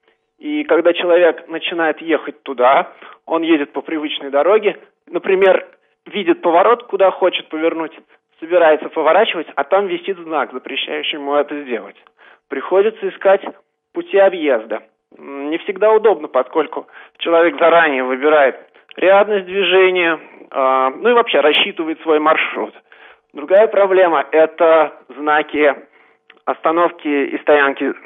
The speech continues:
которые запрещают это делать во многих очень местах. Где-то они действительно нужны, а где-то их установка просто ставит в тупик. Здравый смысл и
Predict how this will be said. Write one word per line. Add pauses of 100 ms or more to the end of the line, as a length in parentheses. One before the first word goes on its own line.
(280)
которые
запрещают
это
делать
во
многих
очень
местах. (380)
Где-то
они
действительно
нужны, (400)
а
где-то (300)
их (640)
установка (200)
просто (400)
ставит
в
тупик. (800)
Здравый
смысл
и